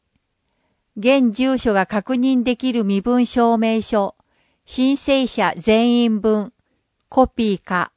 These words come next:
顔写真。縦三センチ、横二点四センチ。六ヶ月以内に撮影したもので、正面、無謀、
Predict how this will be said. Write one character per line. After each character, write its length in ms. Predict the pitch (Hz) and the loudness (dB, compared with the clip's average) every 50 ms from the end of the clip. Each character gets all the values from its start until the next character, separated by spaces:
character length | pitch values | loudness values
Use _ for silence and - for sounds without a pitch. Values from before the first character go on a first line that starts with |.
| _ _ _ _ _ _ _ _ _ _ _ _ _ _ _ _ _ _ _ _ _ _ _ | _ _ _ _ _ _ _ _ _ _ _ _ _ _ _ _ _ _ _ _ _ _ _
顔 300 | - - 233 233 254 269 254 | -4 0 4 4 4 4 4
写 160 | 247 269 262 | 2 0 -2
真。 400 | - - - 220 190 175 170 - _ _ _ _ _ _ _ _ _ _ - | -2 -2 -4 -4 -4 -4 -8 -12 _ _ _ _ _ _ _ _ _ _ -4
縦 320 | 254 269 262 - 233 214 | -2 -2 0 0 0 0
三 300 | - - 240 247 262 247 | 2 2 2 2 2 0
セ 220 | - - 262 254 | -2 -2 -2 0
ン 80 | 240 214 | 0 -2
チ、 340 | - - 196 185 170 - _ _ _ - | -4 -4 -6 -6 -6 -6 _ _ _ -2
横 360 | 196 190 - - 254 247 - | -2 0 2 4 2 4 4
二 280 | - 240 254 269 262 240 | 2 0 0 2 0 0
点 300 | _ - 208 190 185 180 | _ -2 -2 0 0 0
四 240 | 190 202 220 240 233 | 0 2 2 0 0
セ 240 | - 254 247 233 | 0 -2 -2 0
ン 80 | 220 190 | -2 -4
チ。 320 | - - 180 170 - _ _ _ _ _ _ _ _ _ _ _ _ _ _ _ _ _ - | -6 -8 -8 -8 -8 _ _ _ _ _ _ _ _ _ _ _ _ _ _ _ _ _ -2
六 240 | 196 214 220 - _ | 0 0 0 0 _
ヶ 160 | - 262 262 | 0 0 0
月 300 | 240 262 247 - - 247 | 0 0 -2 -2 -2 -2
以 140 | 254 269 247 | 0 0 2
内 260 | 254 233 233 220 208 | 2 2 2 0 0
に 100 | 202 190 | -2 -4
撮 280 | - - 196 170 - | -4 -4 -4 -4 -4
影 260 | - 240 247 247 247 233 | -2 0 0 2 0 0
し 80 | - | -2
た 160 | - 247 233 | 0 0 0
も 140 | 226 226 226 | 2 2 0
の 140 | 226 220 214 | 0 0 0
で、 240 | 190 180 175 - - _ _ _ _ _ _ _ | 0 -2 -4 -4 -8 _ _ _ _ _ _ _
正 460 | _ - - - 254 247 247 247 247 240 | _ -12 -4 2 4 4 6 6 4 4
面、 400 | 233 240 233 226 196 165 - - _ _ _ _ - | 4 2 2 0 -2 -4 -8 -14 _ _ _ _ -6
無 240 | 180 185 190 202 190 | -2 0 0 0 2
謀、 380 | 233 233 233 233 226 214 - | 4 4 4 4 2 0 -4